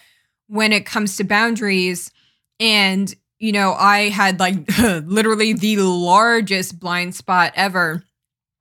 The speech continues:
um, a couple of years ago when it came to boundaries, because I didn't understand how you can establish boundaries in a loving way. And that goes, and that really does tie into the flame in the womb. So,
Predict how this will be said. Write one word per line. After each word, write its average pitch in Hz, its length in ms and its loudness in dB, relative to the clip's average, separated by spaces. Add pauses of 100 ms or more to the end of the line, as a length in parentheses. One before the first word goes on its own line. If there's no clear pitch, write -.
(340)
um, 202 160 2
a 190 80 0
couple 196 260 -2
of 180 80 -4
years 202 260 0
ago 180 400 0 (460)
when 214 140 -2
it 202 80 -2
came 208 160 0
to 202 80 -6
boundaries, 190 560 -2
because 196 240 -6
I 202 80 0
didn't 233 340 -2
understand 208 560 -2
how 202 140 0
you 202 200 -2
can 196 160 -6
establish 190 880 -2 (400)
boundaries 196 800 0
in 202 100 -2
a 180 100 0
loving 190 440 0
way. 196 520 2 (140)
And 202 160 0
that 202 160 2
goes, 202 720 -2 (160)
and 196 180 0
that 202 140 0
really 202 220 -2
does 190 340 -2
tie 196 160 -2
into 190 300 -2
the 185 100 -6
flame 196 280 -2
in 190 80 0
the 185 80 0
womb. 170 360 -6
So, 185 420 -2